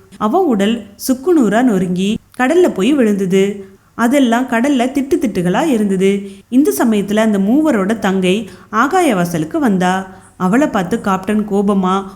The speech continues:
ஒரு இடிய அவளையும் தாக்கும்படி அனுப்புனான். அவளோட வெள்ளி உடல் சிறு சிறு துண்டுகளாகி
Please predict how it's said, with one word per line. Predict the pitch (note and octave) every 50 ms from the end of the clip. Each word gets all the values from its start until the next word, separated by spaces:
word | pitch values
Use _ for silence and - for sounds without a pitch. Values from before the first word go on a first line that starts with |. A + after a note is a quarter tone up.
| - -
ஒரு | - G#3 C4+ E4
இடிய | D#4+ C#4+ A#3+ F#3+ F#3 F#3 G#3+
அவளையும் | C4 C#4 A3+ F#3+ G#3 G#3+ G3+ F#3 A#3 D4+ D#4+
தாக்கும்படி | C4 G3+ F#3+ G3 G3+ F#3 E3+ E3 F#3 C#4+ E4
அனுப்புனான். | B3 G3+ E3+ F3 F3 F3 E3+ E3+ F3 F3 E3+ - - - _ _ -
அவளோட | E3+ F#3+ G3 D#4 F#4+ G4+ D#4+ A3+ A3 G3
வெள்ளி | F#3+ F#3+ A#3 D4 F#4+ F#4+
உடல் | C4+ G#3+ G3 G3 G#3+ G#3+ - - - - -
சிறு | - - D4+ E4 G4 G#4+
சிறு | G4+ - C#4+ A3+ C4
துண்டுகளாகி | C4 B3+ A3 A3 A#3 C#4 C4+ C#4 C4+ A3+ F#3 F3 E3+ F3+ F#3 G3+ G#3+